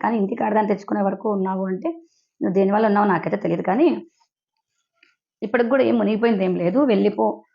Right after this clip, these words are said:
వెళ్ళిపోవచ్చు ఇంట్లో" చెప్పేసి అంటే అమ్మాయి చెప్పే మాట ఒకటే, ఇప్పుడు తన దగ్గర ఫోటోస్ ఉన్నాయక్క, వీడియోస్ ఉన్నాయక్క. వీడియోస్, ఫోటోస్ తీసుకునే వరకు ఏం పీక్తా అంటే నువ్వు, నువ్వు చేసిందే రోత పని. ఇప్పుడు ఏం చేయాలక్క? "చనిపోవాలనిపిస్తుంది, చనిపోతానక్క."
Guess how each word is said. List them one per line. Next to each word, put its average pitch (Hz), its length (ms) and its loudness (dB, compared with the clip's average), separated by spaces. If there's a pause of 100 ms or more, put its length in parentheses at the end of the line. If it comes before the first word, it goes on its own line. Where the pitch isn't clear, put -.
(220)
వెళ్ళిపోవచ్చు 240 600 2
ఇంట్లో" 202 160 0
చెప్పేసి 185 400 -4
అంటే 165 180 0
అమ్మాయి 202 300 0
చెప్పే 180 140 -2
మాట 180 200 0
ఒకటే, 170 340 -6 (1400)
ఇప్పుడు 220 200 0
తన 214 220 2
దగ్గర 220 160 -2
ఫోటోస్ 196 420 0
ఉన్నాయక్క, 175 340 -2
వీడియోస్ 185 380 0
ఉన్నాయక్క. 151 280 -6
వీడియోస్, 214 400 2
ఫోటోస్ 240 300 0
తీసుకునే 226 280 -2
వరకు 226 220 0
ఏం 208 260 2
పీక్తా 202 200 0
అంటే 170 160 -4
నువ్వు, 165 260 -12 (760)
నువ్వు - 160 -2
చేసిందే 220 340 2
రోత 185 240 0
పని. 151 280 -6 (840)
ఇప్పుడు 247 220 0
ఏం 226 120 4
చేయాలక్క? 190 500 0 (260)
"చనిపోవాలనిపిస్తుంది, 208 760 -2 (100)
చనిపోతానక్క." 170 600 0